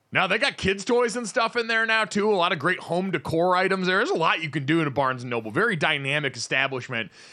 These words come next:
And I'm glad to see, not for nothing, there's actually good literature about how Barnes and Nobles and the health of big bookstores are actually good for local bookstores and a lot of other places, since that's a conflict that comes up a fair amount.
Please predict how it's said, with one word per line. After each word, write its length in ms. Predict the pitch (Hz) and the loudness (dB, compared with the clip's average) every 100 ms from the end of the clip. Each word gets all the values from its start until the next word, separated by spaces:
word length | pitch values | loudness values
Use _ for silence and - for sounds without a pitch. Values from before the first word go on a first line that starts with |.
| - | -6
And 140 | 170 170 | -2 -2
I'm 80 | |
glad 240 | 143 185 185 | 0 0 0
to 60 | |
see, 180 | 147 180 - - | -2 -6 -6 -2
not 180 | 175 156 | -2 0
for 100 | 156 | -2
nothing, 240 | 175 131 | -4 -4
there's 180 | 143 131 | -4 -2
actually 500 | 165 180 - 139 120 - _ | -2 -4 -8 -10 -12 -14 _
good 160 | 120 196 | -2 -2
literature 460 | 165 190 139 151 | 0 -2 -2 -4
about 240 | 123 127 113 | -2 -2 -2
how 100 | 127 | -2
Barnes 320 | 131 139 131 | -2 -4 -6
and 100 | 127 | -8
Nobles 380 | 123 123 120 117 | -6 -6 -6 -8
and 80 | 110 | -8
the 60 | |
health 240 | 113 117 123 | -6 -6 -8
of 100 | 101 | -10
big 180 | 107 | -10
bookstores 420 | 101 117 - 107 117 | -8 -10 -8 -8 -6
are 100 | - | -4
actually 420 | 120 - 123 117 | -4 -4 -12 -12
good 220 | 117 107 | -10 -10
for 100 | 113 | -10
local 300 | 110 113 110 | -8 -8 -8
bookstores 520 | 101 104 - 110 107 | -10 -12 -8 -8 -8
and 60 | 113 | -10
a 20 | 107 | -8
lot 160 | 110 | -8
of 80 | 107 | -6
other 160 | 113 98 | -10 -10
places, 420 | 117 101 - 98 | -10 -10 -10 -14
since 160 | 107 | -14
that's 200 | 95 98 | -10 -10
a 40 | 113 | -10
conflict 460 | 110 98 - 98 | -10 -10 -10 -12
that 140 | - - | -12 -12
comes 200 | 110 98 | -10 -8
up 140 | 101 | -10
a 60 | - | -8
fair 220 | 127 107 | -6 -6
amount. 320 | 113 151 143 | -2 -2 -2